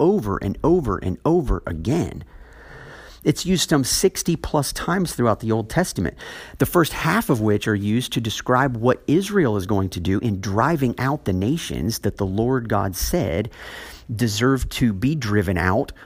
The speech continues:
of the land that he has promised to give to Abraham and to his descendants.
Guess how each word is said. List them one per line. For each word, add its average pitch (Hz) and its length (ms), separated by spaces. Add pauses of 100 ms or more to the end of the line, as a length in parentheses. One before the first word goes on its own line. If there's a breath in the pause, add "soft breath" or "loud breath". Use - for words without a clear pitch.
(120)
of 123 140
the 123 100
land 135 340
that 131 80
he 143 220
has 131 180
promised 139 540
to 135 80
give 135 240
to - 200
Abraham 135 600
and 117 160
to 135 140
his 120 220
descendants. 120 720